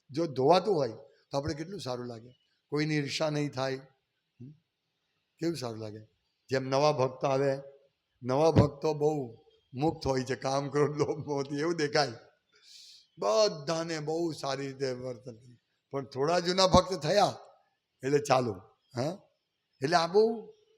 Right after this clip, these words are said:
સમજવા જેવો પોઇન્ટ છે કે આ કેમ થાય છે.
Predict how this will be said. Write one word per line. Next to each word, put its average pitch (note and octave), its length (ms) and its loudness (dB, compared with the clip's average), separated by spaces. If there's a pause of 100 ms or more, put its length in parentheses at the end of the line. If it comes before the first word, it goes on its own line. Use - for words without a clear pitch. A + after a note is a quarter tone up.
સમજવા F#3 440 4
જેવો G3 160 6
પોઇન્ટ C#3 340 -4
છે A#2+ 280 -16 (840)
કે F#3+ 80 -2
આ G3 40 -2
કેમ C4 300 0
થાય D3 260 0
છે. A2+ 200 -12